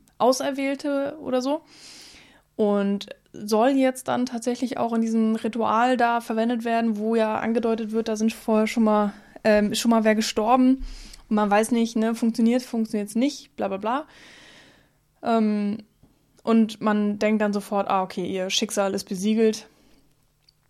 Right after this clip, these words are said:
Und ja, letztendlich dreht sie das, den Spieß ja dann um. <laughs> Genau, aber dadurch, ähm,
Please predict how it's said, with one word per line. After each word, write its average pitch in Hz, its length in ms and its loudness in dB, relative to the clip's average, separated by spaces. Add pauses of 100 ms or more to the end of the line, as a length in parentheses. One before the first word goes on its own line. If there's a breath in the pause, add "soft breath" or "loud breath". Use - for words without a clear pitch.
(260)
Und 196 500 -2
ja, 185 180 -6
letztendlich 196 640 -4
dreht 214 300 -4
sie 220 80 0
das, - 400 -8
den 214 160 0
Spieß 226 300 0
ja 208 100 -2
dann 190 200 -4
um. 302 200 2
<laughs> - 40 -20 (1600 loud breath)
Genau, 185 300 -4
aber 208 280 4
dadurch, 214 480 2
ähm, 208 480 -2